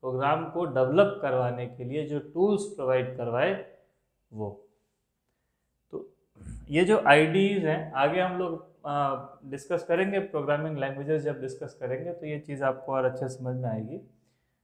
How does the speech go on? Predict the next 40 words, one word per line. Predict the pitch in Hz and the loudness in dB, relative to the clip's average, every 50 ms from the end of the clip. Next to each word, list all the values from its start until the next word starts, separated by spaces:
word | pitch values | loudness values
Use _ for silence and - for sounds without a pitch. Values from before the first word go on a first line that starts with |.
| _ _ _ | _ _ _
तो | 156 156 - | -8 -2 0
आईडीई | 143 151 160 165 175 190 196 214 202 | 2 2 4 4 4 4 4 4 2
जो | 208 220 196 | 2 2 2
होता | 175 160 151 - 160 160 | 4 2 4 4 4 4
है, | 180 | 6
वो | 196 202 220 | 4 4 2
एक | 220 214 - - - - _ _ _ | 0 0 -4 -8 -18 -20 _ _ _
interface | 160 165 185 190 214 208 196 - 208 196 185 - - 151 | -6 -6 -4 -2 -2 -2 0 2 4 4 4 4 4 2
है, | 147 165 170 - | 2 2 2 0
एक | 175 170 - - | -2 -4 -4 -4
platform | - 156 156 156 156 - - 190 202 202 190 156 | 0 2 2 2 2 0 0 2 2 2 2 2
है, | 135 135 170 - - - - - - _ _ _ - | 2 2 2 2 -2 -6 -14 -18 -20 _ _ _ -8
जहाँ | 120 143 143 147 170 175 | -4 -2 2 2 2 2
पर | 175 185 175 | 2 2 2
आप | 185 180 180 - | 2 2 0 -2
प्रोग्रामिंग | - 135 120 120 127 123 139 175 214 - - - - _ _ _ _ - | -4 -4 0 2 2 2 2 0 -4 -4 -8 -12 -18 _ _ _ _ -6
करते | 117 113 113 - - 110 107 | -6 -6 -6 -6 -6 -6 -6
हो। | 104 117 - - _ _ _ _ _ _ _ _ _ _ _ _ _ _ _ _ _ _ _ _ | -6 -8 -10 -16 _ _ _ _ _ _ _ _ _ _ _ _ _ _ _ _ _ _ _ _
तो | 156 156 | -4 -2
इस | 175 165 - - | -2 -2 -2 0
तरीके | 185 180 196 190 208 208 | 2 2 4 6 6 4
से | 202 202 | 4 4
समराइज | 180 170 175 175 185 202 214 202 - | 2 4 6 8 8 8 8 6 4
कर | - 185 175 | 4 2 2
सकते | - - 175 170 - - 170 | 4 2 0 0 0 0 0
हैं | 165 | 0
अपन | 160 160 - 165 160 | 0 0 -2 -4 -2
इसको। | 156 156 156 - - 180 190 190 151 - - - - - - - - - - - _ _ _ _ _ _ _ _ _ _ _ _ _ _ | -4 -4 -6 -6 -2 0 0 0 0 -4 -8 -12 -12 -10 -10 -10 -10 -12 -16 -20 _ _ _ _ _ _ _ _ _ _ _ _ _ _
प्रोग्रामिंग | 143 143 139 151 160 160 175 175 170 | -6 -2 2 2 2 4 2 2 4
लैंग्वेजेस | 160 160 156 160 160 156 175 170 151 | 4 4 4 2 2 2 2 0 0
दो | 151 135 156 160 | 2 4 4 6
तरह | 156 170 160 165 165 | 6 6 4 4 2
की | 165 - 170 | 2 2 2
हो | 165 165 | 2 2
गई, | 170 165 | 2 2
लो | 151 147 151 160 | 4 6 6 8
लेवल | 156 156 156 156 156 151 | 8 8 6 6 6 6
और | 156 151 135 | 4 4 4
हाई | 127 131 139 | 4 4 4
लेवल। | 135 147 151 151 170 185 190 - - | 4 4 2 2 2 0 -2 -4 -10